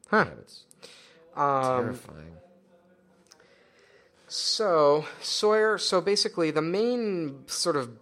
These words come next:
Speaker 1: meat of the episode is these scenes where people are mostly interacting with Sawyer and trying to get him to hand over these inhalers. So the, the first one comes when Kate goes to visit him and he's, uh, chopping wood.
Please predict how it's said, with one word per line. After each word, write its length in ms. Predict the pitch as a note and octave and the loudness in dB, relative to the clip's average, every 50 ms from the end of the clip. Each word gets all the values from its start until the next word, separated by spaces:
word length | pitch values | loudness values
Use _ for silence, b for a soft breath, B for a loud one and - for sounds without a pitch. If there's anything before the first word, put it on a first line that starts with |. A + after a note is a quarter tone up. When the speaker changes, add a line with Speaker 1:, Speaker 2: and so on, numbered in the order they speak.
| _ - _ - | _ -20 _ -8
Speaker 1:
meat 420 | C#3+ C3+ C3 C#3 D3+ D3 B2+ - | -6 -4 -4 -2 -2 -4 -4 -4
of 140 | C#3 C3+ A2+ | -6 -6 -4
the 120 | A#2 A#2 B2 | -2 0 0
episode 580 | C#3 C#3 D#3 C#3 - - B2+ A#2 A2+ A2 G#2+ G#2 | 0 0 0 0 2 4 4 4 4 2 0 0
is 360 | G#2+ B2 A#2 A2+ A2 G#2+ G#2+ | 0 0 0 0 0 -2 -8
these 200 | - B2+ A#2 - | -10 -8 -4 -4
scenes 400 | - - C#3 C3+ C3+ C3+ B2 B2+ | -4 -2 -2 -4 -4 -4 -2 -2
where 100 | B2 A2+ | -2 -2
people 420 | - - C3+ B2 - B2+ A#2+ A#2 | -2 -6 -12 -8 -4 0 0 2
are 280 | A2+ A2+ A2+ A2 A2 A2 | 2 2 2 2 2 0
mostly 480 | A2+ A#2+ A#2 - - C3 B2 A#2+ A#2 | 0 -2 -2 -2 -2 -2 -4 -2 -2
interacting 420 | A#2 A#2 A2+ A#2 A#2 A2+ - B2 A2 | -2 0 0 0 0 0 0 -2 -2
with 100 | A2 G#2 | 0 0
Sawyer 380 | - - C#3+ D3 C#3+ B2+ A#2 | 0 0 2 0 2 0 0
and 80 | A2 A2 | -2 -4
trying 240 | - A2+ A2+ A2+ A2 | -4 -4 -4 -4 -6
to 60 | G#2+ | -4
get 180 | G#2 A2+ A2+ A2+ | -4 -2 -2 -2
him 100 | A2 G#2+ | -4 -6
to 60 | G#2+ | -8
hand 180 | G#2+ A2 G#2+ G#2+ | -8 -6 -6 -4
over 160 | G#2+ G2+ G#2 | -6 -6 -8
these 200 | G2 G2+ G2 G2 | -10 -12 -14 -14
inhalers. 480 | G2 G2 A2 C#3 D#3 C#3 G#2 F#2+ F#2+ - | -14 -12 -8 -8 -4 -4 -4 -4 -4 -6
So 220 | - - A#2 G#2+ | -6 -6 -6 -6
the, 100 | G2+ G#2 | -6 -8
the 180 | - - - - | -12 -14 -20 -14
first 280 | - - - - - | -8 -8 -8 -8 -8
one 100 | D3 B2+ A#2 | -10 -12 -10
comes 240 | - B2 A2 G#2 | -12 -12 -12 -10
when 100 | A2 G#2+ | -12 -12
Kate 280 | G#2 - - B2+ B2+ A#2 - B B B B B B B B B | -10 -8 -8 -8 -8 -8 -12 B B B B B B B B B
goes 200 | - C3 A2 - | 0 0 0 0
to 80 | - B2+ | -4 -6
visit 280 | A2 A#2 G#2 G#2+ G2+ G#2 | -6 -6 -6 -6 -6 -6
him 200 | G#2+ G#2 G#2 G#2+ | -6 -6 -4 -6
and 80 | G#2 G#2 | -6 -6
he's, 280 | G#2+ G#2+ G2+ - - A2 | -8 -8 -6 -6 -4 -4
uh, 160 | G2+ G2 G2 | -4 -6 -8
chopping 760 | - - B2+ A2+ - - A2 G#2+ G#2 G#2 G2+ F2+ E2 G2+ A#2 | -6 -2 -2 -2 -2 -4 -6 -6 -8 -8 -10 -10 -12 -12 -8
wood. 340 | A2+ A2+ A2+ A#2 C3 D#3 E3 | -4 -2 0 0 -2 -2 -4